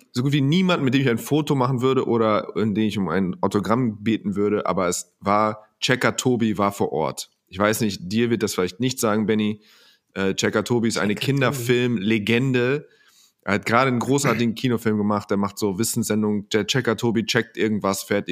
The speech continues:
Speaker 1: so ein bisschen so wie Willi will's wissen in, in die
Speaker 2: Ach ja,
Speaker 1: Neuzeit
Speaker 2: klar,
Speaker 1: gebracht.
Speaker 2: natürlich kenn ich den. Doch, doch, doch, klar kenn ich den.
Speaker 1: Ähm, und, äh, das war der einzige, den meine Frau und ich gesehen haben, wo wir sagen, okay, wir können diese Tanzfläche n-, oder diese,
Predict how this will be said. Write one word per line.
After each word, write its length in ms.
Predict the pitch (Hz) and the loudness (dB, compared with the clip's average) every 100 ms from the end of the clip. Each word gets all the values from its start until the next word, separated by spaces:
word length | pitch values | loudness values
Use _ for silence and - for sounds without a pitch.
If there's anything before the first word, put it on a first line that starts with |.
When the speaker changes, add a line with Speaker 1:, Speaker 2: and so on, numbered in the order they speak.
| 92 | -4
Speaker 1:
so 100 | 107 | -2
ein 60 | |
bisschen 260 | 127 - 123 | -2 -2 -2
so 120 | 110 | 0
wie 160 | 113 104 | 0 0
Willi 280 | 120 120 | 0 0
will's 240 | 110 110 107 | 0 -2 -2
wissen 340 | 110 - 110 | -2 -2 -2
in, 320 | - 104 104 | -2 -2 -2
in 140 | - 104 | -2 -2
die 100 | 104 | 0
Speaker 2:
Ach 100 | 202 | 2
ja, 60 | 220 | 2
Speaker 1:
Neuzeit 100 | - | 2
Speaker 2:
klar, 240 | 165 170 | 2 4
Speaker 1:
gebracht. 160 | 175 143 101 | 2 2 2
Speaker 2:
natürlich 180 | 185 | 0
kenn 140 | - 147 | 0 -2
ich 120 | 120 | -2
den. 140 | 123 110 104 - | -6 -6 -8 -2
Doch, 140 | 170 | -2
doch, 160 | 170 151 | 0 0
doch, 140 | 147 | 0
klar 240 | - 139 117 | 0 2 2
kenn 120 | 120 | 2
ich 40 | 117 | 0
den. 60 | 113 | 0
Speaker 1:
Ähm, 160 | 107 - _ _ _ _ - _ | -2 -6 _ _ _ _ -20 _
und, 540 | 120 123 120 120 117 117 | -2 0 2 0 -2 0
äh, 100 | 113 | 0
das 360 | 107 135 135 | 2 2 4
war 60 | 156 | 4
der 120 | 131 | 4
einzige, 420 | 139 160 165 139 | 4 2 2 2
den 140 | 131 120 | 2 2
meine 180 | 120 113 | 2 2
Frau 140 | 117 | 0
und 100 | 113 | 0
ich 120 | 110 | 0
gesehen 260 | 110 104 104 | 0 0 2
haben, 140 | 101 | 0
wo 80 | 95 | 0
wir 80 | 95 | 0
sagen, 160 | 95 | -2
okay, 320 | 98 107 87 - _ _ | -2 -2 -2 -8 _ _
wir 140 | 98 101 | -6 -4
können 420 | 127 139 139 113 | 0 0 0 0
diese 240 | 113 110 | 0 -2
Tanzfläche 560 | 104 123 123 107 101 104 | 0 -2 0 -2 0 0
n-, 180 | 104 104 | 0 0
oder 200 | 98 98 | 0 0
diese, 240 | 101 95 | 0 -2